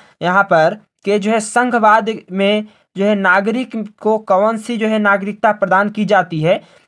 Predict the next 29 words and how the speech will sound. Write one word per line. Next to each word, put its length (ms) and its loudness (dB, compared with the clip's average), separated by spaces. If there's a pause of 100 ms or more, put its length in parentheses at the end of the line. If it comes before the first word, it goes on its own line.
तो 60 -2
यहाँ 240 2
पर 160 0 (160)
ए, 380 -2
राइट 320 2
आंसर 200 -6
इसका 220 -2
हो 80 4
जाएगा 360 2 (100)
एक 200 -4
हरी, 340 -2 (400)
एक 240 -4
हरी 260 2
राइट 260 0
आंसर 240 0
हो 60 0
जाएगा। 260 2
इस 120 -2
प्रकार 320 0
से 160 -4
आपका 400 -2
अगला 400 0
हो 80 4
जाएगा, 400 2 (380)
बुराक 600 2
जो 200 -2
है 200 2
हुसैन 380 -2
ह-, 400 -4